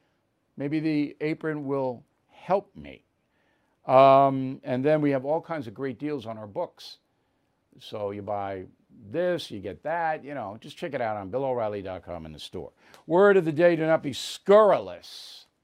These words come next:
when writing to us. It's Bill at Bill O'Reilly dot com.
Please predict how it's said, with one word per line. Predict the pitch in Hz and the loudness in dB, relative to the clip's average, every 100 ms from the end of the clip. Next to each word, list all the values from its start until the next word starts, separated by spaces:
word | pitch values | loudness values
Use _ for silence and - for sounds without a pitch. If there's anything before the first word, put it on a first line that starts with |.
| _ _ _ _ _ _ | _ _ _ _ _ _
when | 90 82 | -20 -10
writing | 95 104 101 95 | -6 -6 -6 -10
to | 90 98 | -12 -14
us. | 78 67 | -14 -16
It's | 82 - | -20 -16
Bill | - 156 151 | -6 -4 -4
at | 98 | -6
Bill | 110 | -8
O'Reilly | 98 90 82 80 | -8 -10 -10 -10
dot | 110 131 | -6 -6
com. | - 131 123 | -6 -8 -8